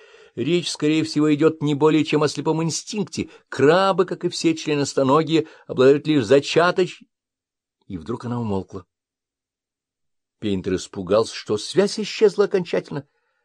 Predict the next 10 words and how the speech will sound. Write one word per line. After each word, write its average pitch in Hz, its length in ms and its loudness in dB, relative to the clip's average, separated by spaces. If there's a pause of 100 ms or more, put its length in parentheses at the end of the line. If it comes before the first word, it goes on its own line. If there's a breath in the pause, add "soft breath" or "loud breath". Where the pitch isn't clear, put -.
(520)
Однако 202 640 4
Лиза 202 380 2
изредка 196 640 0
поступала 196 640 4
вот 190 240 2 (120)
так 151 380 2
же, 92 220 0
озарённая 127 520 -2
внезапной 113 560 -4
догадкой. 180 540 -4